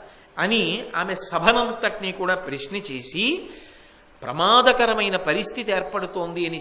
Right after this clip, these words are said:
చెప్పి తనకి రక్షకుడు ఇప్పుడు శ్రీకృష్ణ పరమాత్ముడు ఒక్కడే.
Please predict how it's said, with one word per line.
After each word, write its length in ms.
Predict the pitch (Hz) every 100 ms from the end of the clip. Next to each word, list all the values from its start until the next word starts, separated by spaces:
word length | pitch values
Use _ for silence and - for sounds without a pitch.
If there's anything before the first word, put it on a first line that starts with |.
| 160
చెప్పి 200 | - 220
తనకి 340 | 190 165 160 117
రక్షకుడు 480 | 123 - - 254 247
ఇప్పుడు 320 | 214 185 170
శ్రీకృష్ణ 540 | 156 156 196 269 - 254
పరమాత్ముడు 680 | 208 180 180 175 - 151 135
ఒక్కడే. 600 | - 143 139 156 147